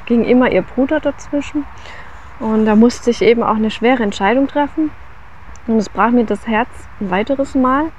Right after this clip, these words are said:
So zuvor der Abschied von meinem Familienhund. Das war zwar auch schon einige Jahre her, das sitzt aber bis heute noch sehr tief.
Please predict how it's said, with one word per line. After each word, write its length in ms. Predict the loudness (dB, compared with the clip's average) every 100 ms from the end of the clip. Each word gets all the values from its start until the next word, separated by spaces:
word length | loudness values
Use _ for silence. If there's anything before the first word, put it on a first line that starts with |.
| -14 -14 -14 -10
So 100 | -6
zuvor 340 | 0 0 2
der 160 | 2 2
Abschied 320 | 0 -2 -4
von 180 | 0 0
meinem 180 | 0 -2
Familienhund. 720 | 0 2 4 4 2 2 0 -4
Das 200 | -4 -2
war 160 | -2
zwar 260 | -2 0 2
auch 100 | 0
schon 340 | 0 0 0 -4 -14 -16 -18 -2
einige 340 | 2 4 4 4
Jahre 240 | 4 4
her, 280 | 2 0 -2 -4
das 180 | -8 -8
sitzt 240 | -16 -6
aber 340 | -4 0 -2 -4 -12 -18 -18 -18 -18 -6
bis 200 | -6 -2
heute 220 | 0 0
noch 180 | 0 -2
sehr 200 | -4 -6
tief. 260 | 0 0